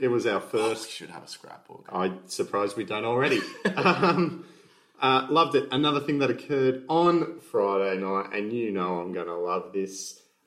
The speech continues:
Speaker 1: uh, I got recognised.
Speaker 2: Oh, no shit.
Speaker 1: I did,
Speaker 2: Did
Speaker 1: I
Speaker 2: you?
Speaker 1: did. Shout out to Michael, who is a keen semi-pro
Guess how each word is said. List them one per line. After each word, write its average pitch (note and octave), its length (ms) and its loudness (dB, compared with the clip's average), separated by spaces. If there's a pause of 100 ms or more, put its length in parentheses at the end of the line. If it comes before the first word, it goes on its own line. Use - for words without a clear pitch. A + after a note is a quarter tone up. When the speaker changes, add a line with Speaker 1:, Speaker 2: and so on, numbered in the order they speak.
Speaker 1:
uh, G2 260 -2 (400)
I F2 140 -2
got F#2 160 0
recognised. G#2 640 -2 (140)
Speaker 2:
Oh, D3 140 4
no D3 220 2
shit. - 220 -2
Speaker 1:
I - 80 8
did, - 200 6
Speaker 2:
Did D3+ 340 4
Speaker 1:
I C3+ 160 4
Speaker 2:
you? E3 100 6
Speaker 1:
did. C#3+ 240 2
Shout F3+ 220 4
out F#3 140 6
to F3+ 80 2
Michael, C3+ 420 4
who D#3 160 2
is B2 140 2
a A#2 180 0
keen C#3+ 340 4
semi-pro A2+ 600 2